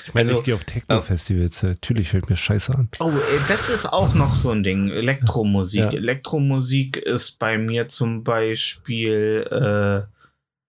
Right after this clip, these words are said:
Speaker 2: das ist schon schwierig.
Speaker 1: Ja.
Speaker 2: Also so richtig, ähm,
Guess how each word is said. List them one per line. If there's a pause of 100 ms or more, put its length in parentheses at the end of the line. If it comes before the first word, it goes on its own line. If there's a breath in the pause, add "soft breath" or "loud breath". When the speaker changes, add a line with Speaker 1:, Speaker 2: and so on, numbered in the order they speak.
(300)
Speaker 2:
das
ist
schon
schwierig.
Speaker 1:
Ja.
Speaker 2:
Also
so
richtig,
ähm,